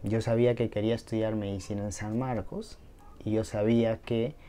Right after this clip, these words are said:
estaba cerca de alcanzar esa meta, sino que algo de lo que estaba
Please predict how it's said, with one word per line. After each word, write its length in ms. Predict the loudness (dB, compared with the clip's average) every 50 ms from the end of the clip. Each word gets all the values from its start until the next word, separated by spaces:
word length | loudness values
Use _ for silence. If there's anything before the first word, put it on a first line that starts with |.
| -20 -20 -20 -20 -20 -20 -20 -14 -14
estaba 440 | -14 -8 -2 0 2 2 2 0 -2
cerca 500 | -4 -4 2 4 4 4 4 2 -2 -4
de 100 | -4 -2
alcanzar 400 | -4 -4 -6 -6 -6 -4 -2 -2
esa 220 | -2 -2 -4 -4 -4
meta, 280 | -2 -2 -2 -4 -4
sino 320 | -6 -6 -6 -4 -4 -6 -4
que 280 | -2 -2 -2 -2 -2 -4 -8 -8
algo 480 | -4 0 0 2 2 4 2 2 2 -2 -4 -4
de 60 | -2
lo 140 | -2 -2 -2
que 100 | -2 -6
estaba 540 | -8 -4 -2 0 2 2 2 2 0 -2